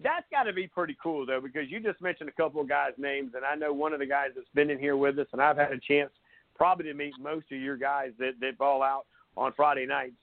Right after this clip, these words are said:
Uh, how awesome is it to go against some of the best of the best, and you don't even have to leave your practice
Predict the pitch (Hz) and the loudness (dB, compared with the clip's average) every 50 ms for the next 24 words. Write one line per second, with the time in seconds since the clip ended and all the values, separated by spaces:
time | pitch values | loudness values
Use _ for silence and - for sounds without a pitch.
0 | - 143 139 139 139 139 - _ _ _ _ _ - 202 220 - 190 185 185 - | -4 -2 0 0 0 -2 -6 _ _ _ _ _ 0 2 2 2 2 0 -2 -2
1 | - 165 156 156 156 143 151 131 127 120 143 143 139 127 117 131 127 - - - | -6 -8 -6 -6 -4 -6 -6 -8 -4 -2 0 0 0 -2 -4 -6 -8 -8 -6 -4
2 | 143 139 131 120 123 107 117 135 135 131 - - 131 127 123 110 120 127 131 131 | -4 -4 -2 -4 -4 0 4 4 4 2 0 -4 -4 -4 -2 2 4 4 4 4
3 | - - 120 143 165 180 170 151 135 127 139 135 123 - 123 120 127 135 131 123 | 2 0 0 2 2 4 2 0 -2 -2 -4 -4 -4 -2 -2 0 0 0 0 -2
4 | 110 _ _ _ _ _ _ - 117 139 139 - - 147 139 127 - - 113 | -6 _ _ _ _ _ _ 0 2 2 2 2 2 0 0 0 -2 -8 -12